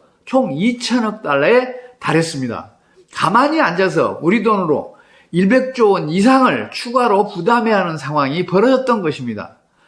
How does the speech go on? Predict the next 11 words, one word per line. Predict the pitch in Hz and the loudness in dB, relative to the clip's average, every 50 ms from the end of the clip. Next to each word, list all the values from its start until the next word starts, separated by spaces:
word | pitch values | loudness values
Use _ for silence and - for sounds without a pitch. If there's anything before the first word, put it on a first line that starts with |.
| _ _ _ _ _ | _ _ _ _ _
기업은 | _ - 160 170 185 185 165 170 151 135 117 | _ -2 2 2 2 2 2 0 -4 -4 -4
돈을 | - 160 170 185 175 165 | -2 0 0 0 0 0
쉽게 | - - 269 233 214 - 226 196 - | 0 -2 -4 -4 -2 0 0 0 0
구하지 | 139 147 151 165 165 180 175 | 0 0 0 0 0 -2 -4
못해서 | 151 143 151 151 - 165 147 135 131 113 98 101 - - _ - - - _ _ _ | -2 -4 -4 -2 -2 -2 -2 0 -2 -2 -4 -6 -10 -18 _ -20 -20 -20 _ _ _
그나마 | - - 175 170 214 226 240 233 247 240 | -6 -2 0 2 2 2 4 4 2 2
다행이었습니다. | 202 196 185 180 185 190 196 185 175 170 - 151 131 113 98 - - 101 - _ _ _ _ _ _ _ | 0 0 0 0 0 2 2 2 0 -2 -4 -6 -8 -8 -8 -10 -14 -18 -20 _ _ _ _ _ _ _
반면 | - 120 147 196 233 240 240 214 185 | -4 -2 0 0 2 2 0 0 0
국내, | - 202 214 233 254 175 - | 0 -2 0 0 0 0 -2
국내 | - 202 233 269 294 294 254 | -2 0 0 2 4 2 2
은행들은 | 220 196 196 196 190 165 165 147 123 98 - | 2 2 0 -2 -2 -2 -2 -2 -2 -4 -6